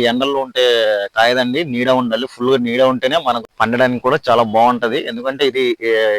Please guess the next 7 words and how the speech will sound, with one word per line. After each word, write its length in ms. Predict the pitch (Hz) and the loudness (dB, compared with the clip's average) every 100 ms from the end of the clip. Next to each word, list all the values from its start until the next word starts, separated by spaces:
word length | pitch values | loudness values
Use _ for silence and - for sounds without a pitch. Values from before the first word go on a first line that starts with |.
| - _ _ _ _ - | -4 _ _ _ _ -4
వేడి 260 | 113 127 | 0 0
ప్రదేశంలో 460 | 135 127 123 131 127 | 2 0 0 -2 -2
అయితే 140 | 120 135 123 | -2 -2 -2
పండదు 240 | 117 117 117 | -2 -6 -10
ఫ్రెండ్స్. 320 | 170 - - - - _ 110 | -8 -8 -12 -20 -20 _ 0
ఆ, 260 | 117 117 | 4 4
ఇది, 300 | 117 113 131 | 2 0 0